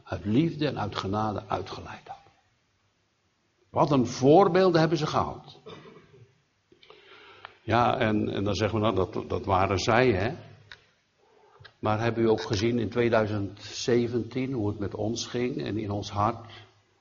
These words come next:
en met onze daden en met onze plannen? Hebben we ook niet vaak God op de tweede plaats gezet? Hebben we de vorige keer ook niet gesproken, net op Oudejaarsdag, dat we God zo vaak hebben doodgezwegen?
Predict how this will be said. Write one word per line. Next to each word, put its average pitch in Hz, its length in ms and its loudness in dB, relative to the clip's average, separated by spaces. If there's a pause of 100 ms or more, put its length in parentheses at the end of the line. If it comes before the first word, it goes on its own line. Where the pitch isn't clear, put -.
en 104 100 -10
met 98 180 -6
onze 101 380 -2
daden 110 540 4
en 98 60 -6
met 92 160 -6
onze 101 340 -8
plannen? 110 520 -2 (840)
Hebben 107 240 -2
we 107 60 0
ook 113 120 -2
niet 104 180 -4
vaak 107 580 2 (460)
God 113 240 -4
op 95 120 -4
de 95 140 -4
tweede 117 340 2
plaats 107 480 2
gezet? 101 600 -6 (760)
Hebben 117 200 -2
we 113 60 -2
de 101 60 -2
vorige 113 300 -2
keer 123 200 0
ook 120 140 2
niet 113 120 -2
gesproken, 156 520 2
net 127 180 2
op 113 100 -4
Oudejaarsdag, 113 880 4 (800)
dat 107 200 -2
we 104 80 -2
God 127 260 0
zo 110 120 0
vaak 110 280 4
hebben 95 280 -2
doodgezwegen? 107 920 2